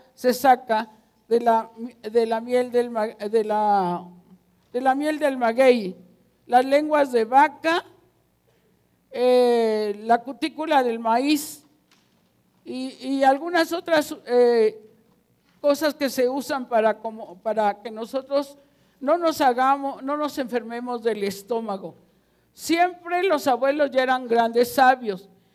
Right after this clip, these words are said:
y sabían cuándo nuestra comida era fría y cuándo nuestra comida era caliente. Muchas veces comemos mole verde.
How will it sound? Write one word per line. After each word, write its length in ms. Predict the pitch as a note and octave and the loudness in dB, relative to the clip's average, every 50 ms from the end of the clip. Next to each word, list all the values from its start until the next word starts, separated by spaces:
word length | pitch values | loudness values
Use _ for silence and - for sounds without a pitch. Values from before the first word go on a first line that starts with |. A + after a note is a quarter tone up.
| _ _ - | _ _ -6
y 120 | B3+ C4 | -4 -2
sabían 500 | A3+ C#4+ C4+ C4 C#4 D4+ D#4 E4 D#4+ D#4+ - _ | 2 2 2 2 2 0 0 0 -2 -6 -12 _
cuándo 640 | D4+ D#4 D#4+ D#4+ E4+ E4+ E4+ E4 E4 E4 E4+ E4+ - - _ _ _ | -4 0 2 2 2 0 0 2 2 2 2 2 -2 -10 _ _ _
nuestra 420 | B3+ C4+ C#4 B3+ C4+ C#4+ C4+ C4 B3 | -4 -2 -2 -2 0 0 -2 -2 -2
comida 460 | B3 B3 B3 B3+ C4+ C#4 C#4+ C#4 C4+ | -4 -10 -10 -8 -6 -2 0 2 6
era 240 | C4+ C4+ C#4 C#4 C4+ | 6 6 6 4 2
fría 580 | C4+ - C4 B3+ B3+ B3+ B3 A#3+ A#3+ B3 - - | 0 -6 -10 -4 0 2 2 2 2 -2 -8 -16
y 120 | - A#3 G3 | -16 -16 -10
cuándo 380 | - B3 B3 B3 B3 A#3+ A#3+ | -4 -2 0 0 -2 -4 -8
nuestra 400 | A#3+ A#3 A3+ A3+ - A#3 A3 A3+ | -8 -8 -10 -8 -8 -8 -8 -8
comida 520 | - G#3+ G#3+ A3 A3 A3+ A3+ A3+ A3 A3 A3 | -10 -12 -14 -12 -12 -6 -2 -2 -2 -2 -2
era 260 | G#3 G3+ G#3 G#3 G3+ | -2 -4 -4 -4 -6
caliente. 640 | G3+ - A3 A3+ A#3+ C#4 D4+ D#4 D4+ - - A3+ A3 - - - - - - _ _ _ | -6 -6 -4 -4 -2 0 0 -2 -2 -4 -10 -14 -14 -14 -16 -20 -20 -20 -20 _ _ _
Muchas 380 | - D#4 E4+ E4 E4 D#4 D4 C#4 | -8 -6 -4 0 2 2 2 4
veces 600 | C#4 C#4+ D4+ D4+ - - D#4 D4+ D4 - - - _ _ _ _ _ _ _ | 4 4 4 4 2 -2 -4 -6 -6 -8 -12 -20 _ _ _ _ _ _ _
comemos 440 | - B3 B3+ C4+ C#4+ C#4+ C#4+ C4+ C4 | -12 -10 -6 -6 -6 -4 -4 -6 -6
mole 320 | B3+ C4 C4 C4+ B3+ A#3+ | -6 -6 -2 2 2 2
verde. 460 | A#3+ B3 B3 A#3+ G#3+ G3+ F3+ E3 - | 4 4 4 4 2 -2 -6 -12 -16